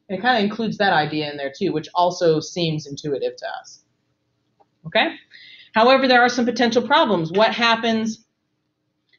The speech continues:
when duties contradict? Okay,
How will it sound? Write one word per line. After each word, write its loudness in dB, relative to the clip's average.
when 4
duties 0
contradict? -8
Okay, -2